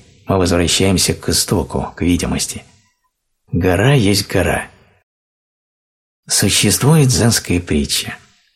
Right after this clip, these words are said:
Пока я не изучал буддизма,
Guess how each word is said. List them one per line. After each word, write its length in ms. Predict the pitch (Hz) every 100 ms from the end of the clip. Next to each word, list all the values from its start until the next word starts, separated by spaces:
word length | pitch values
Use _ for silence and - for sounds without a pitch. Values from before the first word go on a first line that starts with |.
| _ _ _ _ _
Пока 240 | 92 -
я 160 | 160 139
не 220 | 123 110
изучал 420 | 95 92 - 123
буддизма, 680 | 92 87 92 160 135 - -